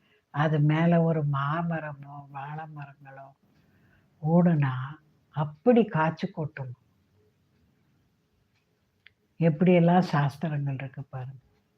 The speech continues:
உயிரோட இருக்கும்போது பாலா சுரந்த மாதிரி இறந்த பின்னையும் அது மேல வச்ச மரங்களுக்கு அப்படி காய்ச்சி கொட்டும்.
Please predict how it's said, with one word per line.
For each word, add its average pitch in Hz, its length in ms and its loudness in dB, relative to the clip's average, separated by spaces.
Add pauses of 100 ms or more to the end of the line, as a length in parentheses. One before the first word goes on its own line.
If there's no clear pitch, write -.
(720)
உயிரோட 185 500 8
இருக்கும்போது 165 840 -2
பாலா 165 500 0
சுரந்த 151 520 -4
மாதிரி 143 640 -12 (580)
இறந்த 180 540 4
பின்னையும் 151 680 -2 (460)
அது 151 300 -2
மேல 165 440 2
வச்ச 151 500 -2
மரங்களுக்கு 147 960 -6 (400)
அப்படி 196 500 2
காய்ச்சி 143 460 -4
கொட்டும். - 540 -16